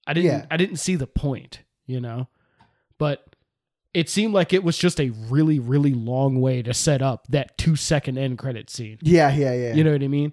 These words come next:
Speaker 2: Yeah.
Speaker 1: And that is my issue with all of this, the, the current phase that we're in. What are we in, phase four?
Speaker 2: Yeah, we're in phase four. We're, we're, we're just ending phase four.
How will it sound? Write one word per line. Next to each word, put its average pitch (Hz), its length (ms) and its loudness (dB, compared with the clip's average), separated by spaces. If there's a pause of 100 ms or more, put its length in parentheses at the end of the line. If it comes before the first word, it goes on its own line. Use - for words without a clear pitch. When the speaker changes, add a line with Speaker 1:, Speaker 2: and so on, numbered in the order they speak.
Speaker 2:
Yeah. 117 300 -12
Speaker 1:
And 156 180 2
that 160 260 0
is 151 220 2
my 147 240 0
issue 156 380 6
with 143 160 8
all 143 200 4
of 143 80 4
this, 147 320 2 (180)
the, 151 220 4
the 139 120 2
current 156 340 0
phase 160 460 2
that 135 160 -4
we're 127 140 -6
in. 131 220 -4
What 135 140 -2
are 127 40 -6
we 127 120 -4
in, 117 80 -8
phase 135 240 -2
four? 143 420 0
Speaker 2:
Yeah, 139 120 4
we're 131 60 6
in 123 60 4
phase 123 160 0
four. 113 140 -6
We're, 139 200 4
we're, 151 260 4
we're 147 220 0
just 139 280 -2
ending 127 320 -4
phase 107 220 -4
four. 113 260 -12